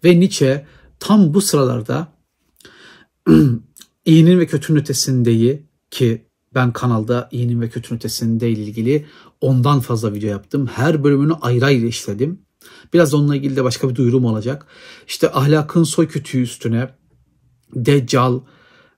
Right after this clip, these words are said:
Putların Alacakaranlığı gibi, Ece Homo gibi kitaplarını yazdı. Bu notları tuttuğu sürede. Ama o da evet nihai olarak Güç İstenci kitabını yazmayı düşünmüştü.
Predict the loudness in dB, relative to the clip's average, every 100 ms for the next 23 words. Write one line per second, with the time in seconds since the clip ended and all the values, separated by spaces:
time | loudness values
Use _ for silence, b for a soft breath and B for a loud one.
0 | _ -6 0 0 2 2 2 0 -2 -2
1 | -2 -2 -4 -6 -8 b b b 0 2
2 | 4 2 -2 _ -4 0 2 4 4 0
3 | 0 0 -2 B B B B -4 -2 0
4 | 0 2 2 2 -2 -4 2 2 2 0
5 | -4 -6 -16 -4 -2 -2 -2 -2 -2 -4
6 | -10 B B B B 2 4 2 -4 b
7 | b b 4 6 6 4 0 0 2 2
8 | 4 2 -2 -4 -2 -2 -2 -6 -4 -4
9 | -4 -6 -6 -4 -2 0 0 0 0 0
10 | 0 -2 -2 -4 -4 -10 -12